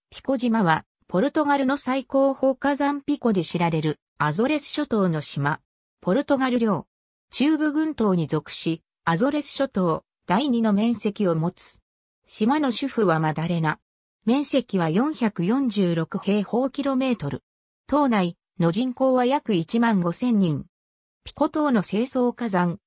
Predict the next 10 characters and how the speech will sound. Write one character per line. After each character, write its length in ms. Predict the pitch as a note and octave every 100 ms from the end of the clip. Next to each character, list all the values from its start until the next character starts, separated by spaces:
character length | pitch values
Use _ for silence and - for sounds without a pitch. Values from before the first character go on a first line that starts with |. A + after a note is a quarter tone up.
| _ -
ピ 140 | G3+
コ 160 | - C#4
山 260 | D#4+ D4+
の 80 | A3+
風 240 | G#3 B3 A3+
景。 260 | A3+ G#3+
ピ 160 | F#3 D#3+
コ 180 | - F3+
島 300 | F3 F#3 E3+
は、 180 | D3